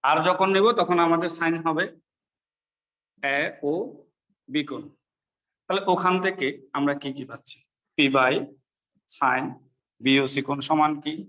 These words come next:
নাইনটি ডিগ্রি প্লাস হাফ এ কোণ।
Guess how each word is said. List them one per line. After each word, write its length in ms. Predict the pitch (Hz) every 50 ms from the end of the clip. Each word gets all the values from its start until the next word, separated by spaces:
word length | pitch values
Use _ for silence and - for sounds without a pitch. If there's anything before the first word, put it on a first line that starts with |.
| _ _ _ -
নাইনটি 280 | 135 135 131 131 151
ডিগ্রি 540 | 147 156 160 151 - 156 180 196 190 - - _ _ _ _ _ _ _ _ _ _ _ _
প্লাস 520 | 117 123 123 143 175 170 - - - - - _ _ _ _ _
হাফ 180 | - 139 135 - - - - - -
এ 80 | - 135 131 135
কোণ। 200 | 131 113 104